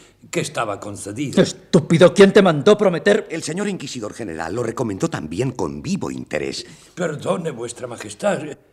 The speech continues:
Speaker 1: Eh, sin duda yo entendí mal, eh, pero como había tanto clérigo y obispo interesado
Speaker 2: Vete al diablo con tus reverendísimos.
Speaker 1: Eh, eh, eh, entonces
Speaker 2: Entonces, entonces...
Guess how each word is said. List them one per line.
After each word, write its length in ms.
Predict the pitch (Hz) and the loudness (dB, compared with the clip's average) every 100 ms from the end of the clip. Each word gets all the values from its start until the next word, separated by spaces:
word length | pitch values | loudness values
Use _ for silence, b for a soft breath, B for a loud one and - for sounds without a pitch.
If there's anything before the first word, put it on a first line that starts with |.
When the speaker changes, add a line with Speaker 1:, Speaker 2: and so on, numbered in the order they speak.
| - | -20
Speaker 1:
Eh, 500 | 175 214 131 185 - | -18 -16 -18 -16 -14
sin 340 | - 190 170 | -14 -12 -10
duda 260 | 160 170 160 | -6 -4 -2
yo 140 | 147 165 | -2 -4
entendí 460 | 170 - 160 147 | -6 -6 -8 -8
mal, 280 | 139 135 131 b b b | -6 -6 -6 b b b
eh, 120 | - | -12
pero 320 | 165 - 202 | -10 -8 -6
como 200 | 196 208 | -4 -4
había 300 | 196 208 175 | -2 0 -2
tanto 400 | 170 180 165 151 | -2 -6 -6 -8
clérigo 440 | - 214 175 160 175 | -4 -2 -2 -4 -4
y 80 | 190 | -4
obispo 380 | 170 175 - | -6 -10 -6
interesado 580 | 214 185 233 220 - 135 | -6 -4 -6 -4 -2 6
Speaker 2:
Vete 340 | 170 180 190 185 | 8 8 8 6
al 120 | 175 | 6
diablo 420 | 165 185 180 185 | 6 6 6 4
con 180 | 185 165 | 0 -4
tus 100 | 160 | -4
reverendísimos. 960 | - 170 165 151 175 - 151 120 95 | 0 0 0 0 2 2 2 -2 -6
Speaker 1:
Eh, 140 | 240 226 | -8 -6
eh, 380 | 202 208 - - | -6 -6 -8 -16
eh, 260 | 240 - - | -16 -16 -8
entonces 880 | 220 220 - 247 240 - 247 247 262 | -6 -6 -2 -2 -2 -4 -4 0 6
Speaker 2:
Entonces, 920 | 226 180 - 226 202 175 160 190 170 | 6 6 6 8 8 6 2 0 0
entonces... 760 | 190 156 202 202 - 170 151 | -2 0 0 0 0 -6 -6